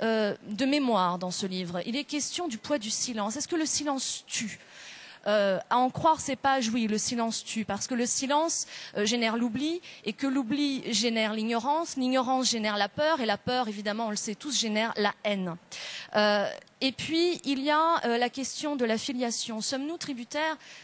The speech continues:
des actes de nos parents ? Est-ce que nous devons quelque chose à leurs victimes ? Si nos parents ont fauté, est-ce que nous devons expier pour nos parents ?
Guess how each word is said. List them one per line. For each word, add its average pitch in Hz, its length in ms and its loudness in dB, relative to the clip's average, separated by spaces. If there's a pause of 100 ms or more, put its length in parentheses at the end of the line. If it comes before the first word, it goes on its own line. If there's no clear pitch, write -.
(100)
des 226 180 0
actes 285 240 0
de 226 140 -2
nos 214 100 2
parents ? 208 460 -2
Est-ce - 180 -6
que 311 300 0 (260)
nous 247 160 2
devons 294 500 0
quelque 269 360 -4
chose 302 400 0
à 240 40 4
leurs 220 180 2
victimes ? 226 580 -2
Si - 180 0
nos 247 140 0
parents 294 420 2
ont 233 80 -2
fauté, 254 460 -4 (180)
est-ce - 240 -2
que 339 240 -2
nous 254 200 -2
devons 254 460 -6 (440)
expier 311 580 -2 (220)
pour 226 140 -2
nos 220 120 4
parents ? 185 400 -2